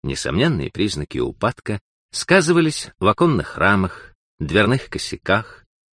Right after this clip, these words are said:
и других деревянных частях строения. Синие и белые плитки кафеля во многих местах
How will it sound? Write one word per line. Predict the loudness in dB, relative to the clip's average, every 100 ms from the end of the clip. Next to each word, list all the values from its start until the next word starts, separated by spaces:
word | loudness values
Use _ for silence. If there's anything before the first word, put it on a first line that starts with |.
| _
и | 0
других | 4 6 4 2
деревянных | 2 2 2 0 -2
частях | -6 -6 -4 -4 -4
строения. | -8 -6 -6 -8 -10 -18 -20 _ _ _ _ _ _ _ _ _
Синие | -2 2 2 2
и | 0
белые | 0 0 0
плитки | 0 -4 -4 -4
кафеля | -2 -2 -4 -4 -6 _ _ _ _
во | -2 0
многих | 0 -2 -4
местах | -6 -4 -4 -4 -8